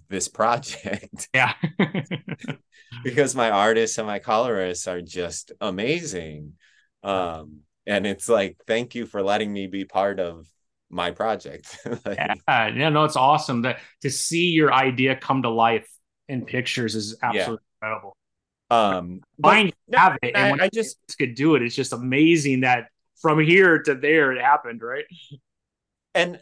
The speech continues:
Speaker 1: and like I said earlier, like, I used to wanna be an artist. So I,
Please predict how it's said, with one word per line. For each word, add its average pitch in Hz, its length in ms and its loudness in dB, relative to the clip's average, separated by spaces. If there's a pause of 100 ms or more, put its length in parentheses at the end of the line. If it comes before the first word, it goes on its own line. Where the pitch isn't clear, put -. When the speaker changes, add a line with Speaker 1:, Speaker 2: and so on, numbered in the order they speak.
(120)
Speaker 1:
and 175 240 -4 (380)
like 175 280 0
I 175 100 2
said 156 300 2
earlier, 151 520 2
like, 117 340 0
I 123 120 0
used 147 340 -2
to 156 80 -2
wanna 131 220 0
be 120 160 -8
an 113 100 -4
artist. 165 540 -2
So 127 320 -4
I, 214 320 -2